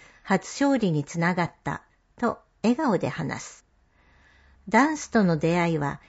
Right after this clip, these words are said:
小学生時代に遡る。ダンスを習っていた姉の影響を受けて、市内のスタジオに通い始め、ダンスの面白さに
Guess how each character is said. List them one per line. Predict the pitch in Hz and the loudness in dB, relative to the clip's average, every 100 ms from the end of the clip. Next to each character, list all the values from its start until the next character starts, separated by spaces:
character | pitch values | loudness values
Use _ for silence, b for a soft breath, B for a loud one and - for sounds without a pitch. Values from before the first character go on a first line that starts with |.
| b | b
小 | - 220 269 | 0 2 4
学 | 277 277 | 2 0
生 | 277 269 262 | 0 2 2
時 | 254 | 0
代 | 240 202 | 2 2
に | 160 135 | 0 -4
遡 | 156 - 156 147 135 131 | -6 -4 -4 -2 -4 -8
る。 | - _ _ _ _ _ _ _ _ | -10 _ _ _ _ _ _ _ _
ダ | 185 240 | 2 2
ン | 277 | 2
ス | - 220 | 2 4
を | 175 | 4
習 | 160 180 | 4 4
っ | 233 - | 2 0
て | 185 | -2
い | 147 | 0
た | - 139 - 175 | -2 -6 0 4
姉 | 214 262 | 6 6
の | 262 | 6
影 | 247 254 247 | 6 4 2
響 | 247 240 226 220 | 2 4 4 4
を | |
受 | 208 175 | 2 -2
け | 160 | -4
て、 | - - b b b | -6 -10 b b b
市 | - 277 | 0 4
内 | 277 233 | 6 4
の | 180 143 | 2 0
ス | - | 0
タ | 220 233 | 0 2
ジ | 247 | 2
オ | 240 | 2
に | 220 208 | 2 0
通 | 208 202 202 | 0 2 0
い | 196 | 0
始 | 180 - 151 | -2 -2 -4
め、 | 123 - b b b b | -4 -8 b b b b
ダ | 226 262 | 4 4
ン | 262 | 4
ス | 220 | 4
の | 190 156 | 4 4
面 | 160 226 | 4 2
白 | - 254 254 | 4 2 2
さ | - | 2
に | 156 151 | 0 0